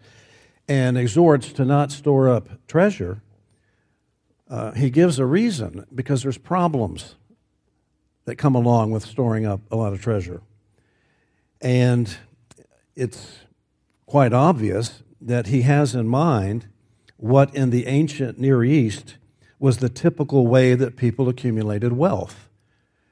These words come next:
And those three main ways that people accumulated wealth was, one, believe it or not, was clothing, garments. In fact, when Jesus is dying on the cross, what are the soldiers doing?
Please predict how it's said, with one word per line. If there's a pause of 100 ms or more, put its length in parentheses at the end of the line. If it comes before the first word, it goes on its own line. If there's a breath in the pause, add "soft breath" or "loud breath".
(240)
And
those
three
main
ways
that
people
accumulated
wealth
was, (380)
one,
believe
it
or
not,
was
clothing,
garments. (840)
In
fact,
when
Jesus
is
dying
on
the
cross,
what
are
the
soldiers
doing?